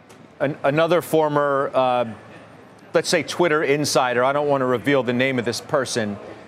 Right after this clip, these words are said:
uh, texted me, "Will be fascinating to see what happens with Twitter now.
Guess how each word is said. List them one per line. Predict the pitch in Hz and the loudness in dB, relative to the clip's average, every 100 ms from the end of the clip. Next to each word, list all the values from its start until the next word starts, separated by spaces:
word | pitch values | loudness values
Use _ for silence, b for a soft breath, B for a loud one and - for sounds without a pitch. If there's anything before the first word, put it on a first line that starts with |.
| B | B
uh, | 135 123 113 104 - | -2 0 -2 -6 -10
texted | - 160 - 156 | -2 -2 0 -2
me, | 143 139 | 0 0
"Will | 135 143 | 2 2
be | 143 | 0
fascinating | 135 170 165 - 165 160 151 143 | 0 0 0 -2 0 0 0 -2
to | |
see | 135 - 151 | -2 0 2
what | 143 | 2
happens | 131 135 135 143 120 | 2 0 0 -2 0
with | 123 - | -4 -2
Twitter | - 147 135 | 0 0 2
now. | 120 113 110 | 0 0 0